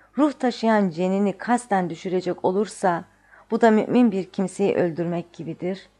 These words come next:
Subhanallah. Diri diri gömülen kız çocuğa hangi günahtan dolayı öldürüldü diye sorulduğu zaman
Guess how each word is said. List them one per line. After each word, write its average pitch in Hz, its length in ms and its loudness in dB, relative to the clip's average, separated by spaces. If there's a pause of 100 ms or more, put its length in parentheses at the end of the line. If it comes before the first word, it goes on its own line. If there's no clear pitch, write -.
(200)
Subhanallah. - 840 -14 (800)
Diri 240 260 2
diri 214 200 0
gömülen 185 520 2
kız - 260 -8
çocuğa 175 520 -2 (320)
hangi 294 400 2
günahtan 226 560 2
dolayı 202 320 2
öldürüldü 185 760 0
diye 180 240 -2
sorulduğu 185 540 0
zaman 175 420 0